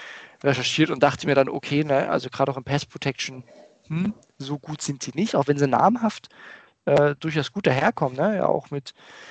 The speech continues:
mit Kevin Seidler, äh, Andrew Thomas, den ich im Draft sehr mochte, et cetera, ne? D-, äh, Will Hernandez jetzt auch kein schlechter. Ähm, das klingt erstmal nicht so schlecht, die spielen allerdings tatsächlich nicht so gut. Und da haben wir gestern nicht allzu viel gezeigt.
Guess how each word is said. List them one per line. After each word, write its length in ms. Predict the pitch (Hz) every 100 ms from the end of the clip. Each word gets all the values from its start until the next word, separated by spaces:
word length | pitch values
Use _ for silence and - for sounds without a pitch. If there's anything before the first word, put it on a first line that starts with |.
| - - -
mit 100 | -
Kevin 260 | - 151 151
Seidler, 840 | 147 147 - 156 147 143 143 135 175
äh, 60 |
Andrew 160 | 147 143
Thomas, 380 | - 151 151 -
den 160 | 147
ich 120 | 143
im 80 | 135
Draft 340 | 131 127 135 -
sehr 120 | 139
mochte, 400 | 131 131 - 139
et 120 | 131
cetera, 400 | - 131 131 120
ne? 240 | 127 131 131
D-, 120 | 117
äh, 260 | 117 165
Will 140 | 135 143
Hernandez 500 | 139 131 131 131 131
jetzt 160 | 127
auch 140 | - -
kein 180 | 135 127
schlechter. 520 | - 123 117 151 117 120 - - - - _
Ähm, 220 | 120 117 -
das 440 | - - - - -
klingt 240 | - 143 170
erstmal 240 | 175 151
nicht 100 | 139
so 60 | 131
schlecht, 480 | - 165 180 - - _ -
die 60 | -
spielen 280 | - 170 175
allerdings 560 | 117 - 113 - - -
tatsächlich 440 | - 117 113 117
nicht 140 | 117
so 100 | - 123
gut. 240 | 131 151 _ - - - _ _
Und 300 | 113 - - - _ -
da 120 | 214
haben 120 | 127
wir 60 | 143
gestern 280 | 151 170
nicht 120 | 170 180
allzu 220 | - -
viel 180 | - 120
gezeigt. 440 | - - - -